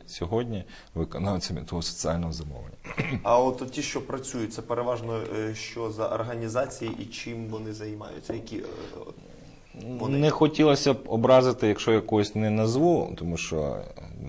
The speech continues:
Speaker 1: мало
Speaker 2: Ну, може,
Speaker 1: часу.
Speaker 2: там
Speaker 1: Але я
Speaker 2: конкретно і не
Speaker 1: хотів би,
Speaker 2: називати,
Speaker 1: але
Speaker 2: а от просто, ну,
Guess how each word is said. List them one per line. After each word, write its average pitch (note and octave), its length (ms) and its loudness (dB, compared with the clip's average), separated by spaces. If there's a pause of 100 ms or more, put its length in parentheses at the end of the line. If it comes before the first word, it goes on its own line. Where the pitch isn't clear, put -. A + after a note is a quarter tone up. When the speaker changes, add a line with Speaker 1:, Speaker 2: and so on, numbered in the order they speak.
(140)
Speaker 1:
мало D2+ 280 0
Speaker 2:
Ну, C#2+ 60 0
може, E2 160 0
Speaker 1:
часу. D#2+ 240 8
Speaker 2:
там C#3 260 0
Speaker 1:
Але A2+ 300 10
я C#3+ 100 12
Speaker 2:
конкретно D3+ 120 6
і - 20 8
не D3 40 4
Speaker 1:
хотів C3+ 160 8
би, A#2 40 6
Speaker 2:
називати, C3 420 8
Speaker 1:
але A#2+ 140 6
Speaker 2:
а A2+ 60 0
от A#2+ 160 -6
просто, C#3+ 300 -2
ну, C3 180 -4